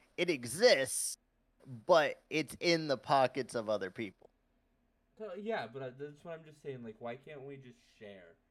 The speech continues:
Speaker 2: And I understand that
Speaker 1: Probably
Speaker 2: some
Speaker 1: because it's not communism. <laughs> It would
Speaker 2: Well,
Speaker 1: be the
Speaker 2: well, well,
Speaker 1: response.
Speaker 2: so, well, I'm not, I'm saying not, like, in the communist way. I'm saying, like, if,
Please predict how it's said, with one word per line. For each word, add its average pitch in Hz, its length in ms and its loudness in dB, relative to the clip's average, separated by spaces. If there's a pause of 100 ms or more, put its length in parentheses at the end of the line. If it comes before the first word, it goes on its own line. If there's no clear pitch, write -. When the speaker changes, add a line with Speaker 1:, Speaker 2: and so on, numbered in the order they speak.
(480)
Speaker 2:
And 175 340 -8
I 165 140 -6
understand 165 800 -8
that 135 180 -8 (1000)
Speaker 1:
Probably 131 360 4
Speaker 2:
some - 0 -
Speaker 1:
because 123 460 -6
it's 117 200 -8
not 113 300 -2
communism. 87 800 -8
<laughs> - 380 -8
It 208 200 2
would 165 160 -2
Speaker 2:
Well, 196 60 -2
Speaker 1:
be 226 120 4 (160)
the 190 80 0
Speaker 2:
well, 202 300 0
well, 208 240 4
Speaker 1:
response. - 200 -4
Speaker 2:
so, 220 240 -6 (500)
well, 202 260 -2
I'm 196 140 -4
not, 208 160 -8 (120)
I'm 190 120 -10
saying 196 420 -8
not, 170 220 -12
like, 170 200 -12
in 165 80 -18
the 147 80 -20
communist 139 840 -12
way. 110 240 -14 (280)
I'm 175 220 -12
saying, 180 520 -12
like, 127 260 -10 (1800)
if, 175 260 -8